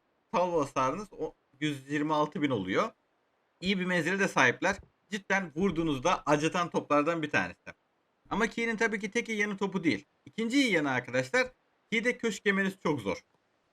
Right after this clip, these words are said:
Bakın şöyle zırh düzenini size göstereyim. Hem bakın şurada bir zırh kuşağı var, iki yüz doksan iki milimetre. Hem de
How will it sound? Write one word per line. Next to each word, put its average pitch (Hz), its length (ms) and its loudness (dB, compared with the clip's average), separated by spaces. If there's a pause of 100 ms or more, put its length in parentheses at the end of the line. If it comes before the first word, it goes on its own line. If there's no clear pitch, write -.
(120)
Bakın 120 160 -8
şöyle 190 200 2
zırh 190 200 -4
düzenini 185 300 -4
size 185 160 0
göstereyim. 165 540 -2 (920)
Hem 247 200 6
bakın 233 240 4
şurada 208 260 4
bir 185 60 4
zırh 196 240 0
kuşağı 202 360 6
var, 156 140 8
iki - 240 -8
yüz 120 80 0
doksan 135 240 2
iki 143 160 -2
milimetre. 117 520 -2 (520)
Hem 240 220 4
de 143 240 2